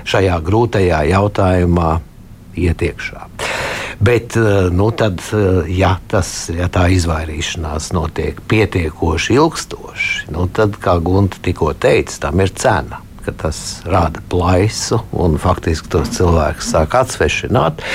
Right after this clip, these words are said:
Un, <clears throat> un tad tas, ko es parasti, nu, tā kā, m, m, arī, arī, eh, nereti par to iznāk runāt individuālā terapijā, eh, kad,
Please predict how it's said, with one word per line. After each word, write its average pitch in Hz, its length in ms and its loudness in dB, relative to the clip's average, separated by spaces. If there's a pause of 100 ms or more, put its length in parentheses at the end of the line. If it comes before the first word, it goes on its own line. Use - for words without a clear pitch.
(520)
Un, 110 200 2 (400)
<clears throat> - 420 -10
un 110 220 2
tad 120 300 2
tas, 123 220 2
ko 117 200 2
es 98 140 2
parasti, 117 680 0
nu, 98 400 2
tā 85 200 0
kā, 90 260 4
m, 85 240 0 (680)
m, 87 260 4
arī, 85 380 0 (140)
arī, 85 460 2
eh, 85 380 -2
nereti 107 640 2
par 92 200 0
to 87 320 2
iznāk 82 500 0 (100)
runāt 90 600 2
individuālā 107 600 4
terapijā, 95 800 0
eh, 80 960 0 (120)
kad, - 200 -4